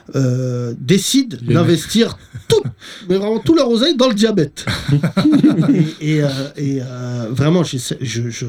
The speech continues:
Speaker 1: ça va. Enfin, je maîtrise. Je, je, je fais pas le poids de mon père, hein, parce que mon père était vraiment, euh,
Speaker 2: À
Speaker 1: gros.
Speaker 2: ton âge, il était déjà comme ça ?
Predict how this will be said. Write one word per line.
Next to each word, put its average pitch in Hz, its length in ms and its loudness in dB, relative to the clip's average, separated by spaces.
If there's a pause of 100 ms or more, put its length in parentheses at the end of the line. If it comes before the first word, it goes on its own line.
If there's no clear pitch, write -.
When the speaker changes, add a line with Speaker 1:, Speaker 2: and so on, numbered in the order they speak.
(160)
Speaker 1:
ça 139 200 -2
va. 143 300 -2
Enfin, 127 200 -10
je 117 120 -2
maîtrise. 147 520 0
Je, - 220 -10
je, - 180 -10
je 139 80 -8
fais 131 140 0
pas 135 120 -4
le 131 80 -2
poids 143 140 -2
de 131 60 -4
mon 151 100 0
père, 151 220 -2
hein, 120 60 -8
parce - 120 -14
que 135 80 -6
mon 120 120 -4
père 160 140 -4
était 123 180 -6
vraiment, 139 500 -2 (540)
euh, 104 40 -18 (180)
Speaker 2:
À 123 80 0
Speaker 1:
gros. 180 80 6
Speaker 2:
ton 156 200 2
âge, 160 240 0
il 113 120 -2
était 117 200 0
déjà 127 160 -2
comme 160 160 -2
ça ? 269 160 -6